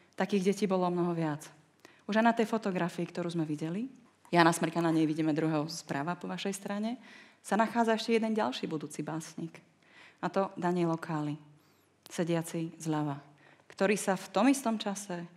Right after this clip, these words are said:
ocitol v tom istom sirotinci so svojimi ďalšími dvomi súrodencami. Prečo teda ale Ján Smrek? No, nechám si tú odpoveď až celkom nakoniec a skúsim vám ponúknuť pokračovanie toho príbehu.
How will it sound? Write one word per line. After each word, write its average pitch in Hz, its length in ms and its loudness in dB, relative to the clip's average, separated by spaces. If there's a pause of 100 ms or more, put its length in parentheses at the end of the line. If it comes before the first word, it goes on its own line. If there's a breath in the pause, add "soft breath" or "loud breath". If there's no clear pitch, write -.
(160 soft breath)
ocitol 151 480 -6
v - 160 -18
tom 165 240 0
istom 196 240 -4
sirotinci 156 800 -6 (320 loud breath)
so - 80 -6
svojimi 175 400 2
ďalšími 151 400 0
dvomi 147 320 -4 (640 soft breath)
súrodencami. 143 800 -6 (400)
Prečo 160 400 2
teda 185 320 -4
ale 180 160 -6
Ján 185 160 -6
Smrek? 214 320 -6 (800 loud breath)
No, 190 80 -2
nechám 226 240 2
si 214 160 0
tú 190 160 -2
odpoveď 185 560 -4 (420 soft breath)
až 180 160 -4
celkom 180 240 -2
nakoniec 170 560 0 (240)
a 165 80 -4
skúsim 175 320 -2
vám 160 80 2
ponúknuť 165 400 -2
pokračovanie 147 800 -6 (160)
toho 151 160 -6
príbehu. 143 400 -8